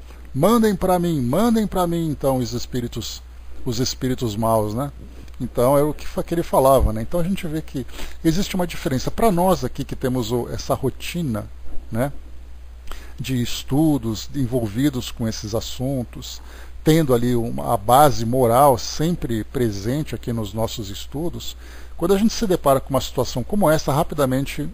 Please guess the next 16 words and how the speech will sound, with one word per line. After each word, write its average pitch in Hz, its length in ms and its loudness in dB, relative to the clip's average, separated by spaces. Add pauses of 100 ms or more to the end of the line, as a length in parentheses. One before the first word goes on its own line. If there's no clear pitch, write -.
(120)
a 147 80 0
luz 123 280 0
de - 160 2
alerta 120 560 2 (340)
acaba 135 340 2
se - 140 -4
acendendo. 110 580 -4 (380)
Mas - 160 2
a 208 60 4
gente 202 240 2
tem 180 160 -2
que - 80 -4
lembrar 131 420 2
que - 140 -4
o - 20 -2
conhecimento, 135 1040 -2